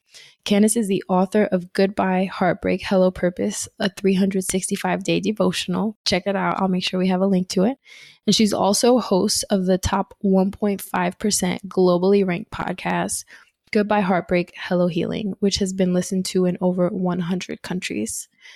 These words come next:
Candace desires to see every woman healed, whole,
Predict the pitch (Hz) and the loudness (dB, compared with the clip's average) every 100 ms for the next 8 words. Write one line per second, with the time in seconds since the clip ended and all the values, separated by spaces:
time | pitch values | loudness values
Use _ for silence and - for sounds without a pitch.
0 | - _ _ - 214 220 - 208 190 175 | -20 _ _ 2 4 4 2 2 2 2
1 | 180 180 185 - _ _ _ - 214 - | 2 2 0 -4 _ _ _ -4 -2 0
2 | 202 - _ - 220 214 208 190 185 180 | -2 -4 _ 0 2 4 4 4 2 0
3 | 175 185 _ - 208 190 170 - 190 - | -2 -8 _ -8 0 2 0 -2 -10 -18
4 | _ - - - 190 185 185 202 | _ -20 -4 2 4 4 2 0